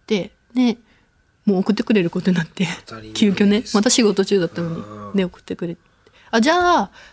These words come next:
Speaker 1: あの、せっかくやから、生駒高原にコスモスを見に行こうか」って言って、
Speaker 2: おう。
Speaker 1: コスモスがめっちゃ綺麗な、さい-、
Speaker 2: 高原。
Speaker 1: いっぱい咲いてる、
Speaker 2: うん。
Speaker 1: めっちゃ綺麗なところがあって、
Speaker 2: うん。
Speaker 1: 生駒高原まで連れて行ってくれて、
Speaker 2: うん。
Speaker 1: で、コスモスを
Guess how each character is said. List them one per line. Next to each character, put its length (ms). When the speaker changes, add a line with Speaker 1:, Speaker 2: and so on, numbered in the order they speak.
Speaker 1:
あ 60
の、 320
せ 120
っ 40
か 140
く 80
や 80
か 100
ら、 380
生 100
駒 240
高 180
原 140
に 320
コ 140
ス 100
モ 100
ス 100
を 60
見 120
に 160
行 20
こ 120
う 20
か」 100
っ 40
て 120
言 120
っ 20
て、 40
Speaker 2:
お 60
う。 0
Speaker 1:
コ 60
ス 80
モ 120
ス 120
が 80
め 100
っ 100
ち 100
ゃ 20
綺 160
麗 140
な、 160
さ 180
い-、 160
Speaker 2:
高 260
原。 120
Speaker 1:
い 40
っ 20
ぱ 60
い 20
咲 240
い 40
て 120
る、 120
Speaker 2:
う 40
ん。 60
Speaker 1:
め 80
っ 100
ち 100
ゃ 20
綺 140
麗 180
な 260
と 100
こ 80
ろ 80
が 80
あ 40
っ 20
て、 260
Speaker 2:
う 100
ん。 60
Speaker 1:
生 60
駒 200
高 140
原 140
ま 160
で 80
連 100
れ 40
て 100
行 20
っ 40
て 80
く 120
れ 60
て、 60
Speaker 2:
う 40
ん。 40
Speaker 1:
で、 220
コ 100
ス 120
モ 100
ス 140
を 220